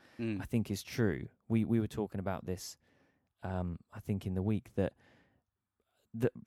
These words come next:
Speaker 2: the idea is that the brand, if, if it's Fender, if it's Gibson,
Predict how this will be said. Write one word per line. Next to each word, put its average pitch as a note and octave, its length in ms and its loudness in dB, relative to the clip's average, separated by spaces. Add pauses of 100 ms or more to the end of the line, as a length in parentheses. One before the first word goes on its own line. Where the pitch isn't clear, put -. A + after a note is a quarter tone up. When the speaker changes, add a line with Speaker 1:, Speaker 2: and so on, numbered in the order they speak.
(140)
Speaker 2:
the B2+ 140 4
idea C3 340 4
is G#2 140 2
that - 160 -6
the G#2+ 60 2
brand, G#2+ 500 2 (120)
if, - 160 -6 (380)
if - 140 -14
it's - 120 -12
Fender, E2+ 380 -4
if - 160 -6
it's - 120 -12
Gibson, E2+ 600 -8